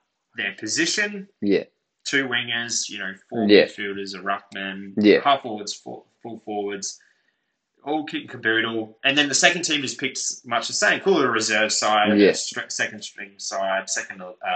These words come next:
Speaker 1: twenty-two, whatever you
Speaker 2: Yeah.
Speaker 1: wanna do. But I feel that having that accolade would stay with you a bit longer, and you could recall upon it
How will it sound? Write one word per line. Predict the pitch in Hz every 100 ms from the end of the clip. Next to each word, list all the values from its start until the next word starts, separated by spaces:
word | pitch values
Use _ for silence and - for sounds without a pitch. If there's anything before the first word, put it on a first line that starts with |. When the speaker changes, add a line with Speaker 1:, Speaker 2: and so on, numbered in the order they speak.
| 90 -
Speaker 1:
twenty-two, | 101 95 92 - 95
whatever | 104 143 110 95 98 - _
you | 95
Speaker 2:
Yeah. | 92
Speaker 1:
wanna | -
do. | - 392 175
But | - -
I | 131
feel | - 185 208 208
that | 156 110
having | 120 113 107
that | 104 101 98 - _ _ _
accolade | - 107 120 104 98 95 95
would | 98 95 - _ _ _ _ _ _ _ _ _
stay | - - 170 170
with | 151 131
you | 131 117
a |
bit | 117 107 104
longer, | 104 110 107 95
and | 98 98
you | 104
could | 113 110
recall | 110 - 117 113 113
upon | 110 104
it | 98